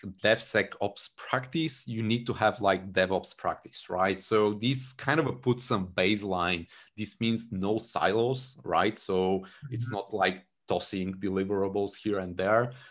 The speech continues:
Speaker 1: Also, this means this visibility within the organization when, when we are referring to this, like, everything as a code, and now everybody is concerned with this. So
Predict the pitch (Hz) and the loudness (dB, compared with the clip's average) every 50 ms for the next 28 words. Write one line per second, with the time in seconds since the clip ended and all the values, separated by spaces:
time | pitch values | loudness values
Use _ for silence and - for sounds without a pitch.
0 | - - - 139 160 143 - 185 160 127 135 131 131 131 - - - - 117 113 | -4 2 4 6 6 6 6 4 4 4 4 0 0 -2 -8 -12 -10 -6 -2 0
1 | 123 123 123 120 107 - 101 110 117 107 98 101 110 113 107 113 98 95 107 110 | 2 2 2 0 -2 -4 -4 -2 -2 -2 -2 -4 -4 -4 -4 -4 -2 0 2 2
2 | 107 104 - 104 98 101 98 - 98 98 95 95 92 90 90 92 92 90 90 90 | 0 0 -2 -6 -6 -6 -6 -4 -4 -4 -2 -2 -2 -2 -2 -4 -4 -6 -8 -6
3 | 87 87 92 87 87 90 - 90 85 87 85 90 95 92 92 - 101 104 104 107 | -4 -2 -2 -2 -2 -4 -8 -10 -10 -10 -10 -10 -10 -10 -6 -2 0 0 2 2
4 | 107 101 98 98 95 92 - - 107 104 104 95 95 - - 90 95 95 92 - | 2 2 2 2 0 -2 -2 0 0 0 0 -2 -4 -6 -8 -6 -6 -6 -6 -6
5 | - 90 85 85 87 - - 104 104 110 110 - 113 107 101 101 95 92 101 98 | -6 -4 -4 -4 -4 -4 -4 -4 -2 -2 -2 -4 -4 -2 -2 -2 -2 -2 -2 -4
6 | 95 95 - - 151 143 147 135 131 - - - - - _ - 110 110 107 110 | -4 -2 0 2 4 4 4 2 0 -4 -14 -20 -20 -12 _ -4 -2 2 4 4
7 | 113 113 117 - - 113 113 120 123 107 101 107 104 101 101 98 98 - - 101 | 6 4 4 4 2 2 2 4 2 4 4 2 2 2 0 -2 -4 -6 -6 -4
8 | 95 92 - - 101 101 95 95 - 92 90 87 87 85 - - - 110 107 101 | -4 -4 -4 -4 -4 -4 -4 -8 -10 -12 -10 -6 -6 -6 -6 -4 2 2 4 4
9 | 101 95 | 4 2